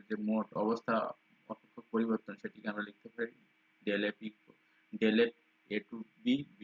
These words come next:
to A, এই যে পরিবর্তন, সেটিকে আমরা ইন্টিগ্রেশন দিয়ে লিখতে পারি। Integration of A to B D F plus integration of B to A D F equal AP বি minus AP এ।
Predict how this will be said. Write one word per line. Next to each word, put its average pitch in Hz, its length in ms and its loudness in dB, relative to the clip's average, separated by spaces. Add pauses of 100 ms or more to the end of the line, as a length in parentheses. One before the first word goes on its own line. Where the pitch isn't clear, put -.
(140)
to 123 100 -16 (140)
A, 104 120 2 (380)
এই 110 140 -6
যে 110 60 -12
পরিবর্তন, 107 520 -10
সেটিকে 110 340 -14
আমরা 104 240 -4
ইন্টিগ্রেশন 107 480 -12
দিয়ে 107 200 -12
লিখতে - 260 -20
পারি। 127 180 2 (680)
Integration 113 520 -4
of 117 60 -8 (260)
A 110 40 6 (180)
to 127 60 -10 (140)
B - 40 -2 (280)
D - 20 -2 (160)
F 123 120 4 (540)
plus 107 280 6 (220)
integration 117 420 -6
of 107 40 -4 (100)
B - 20 -14 (180)
to 120 80 -20 (260)
A - 20 2 (260)
D - 40 -2 (140)
F - 120 2 (880)
equal 101 360 2 (640)
AP 110 140 0
বি 117 100 2
minus 107 360 2 (480)
AP 101 200 -2
এ। 85 80 -4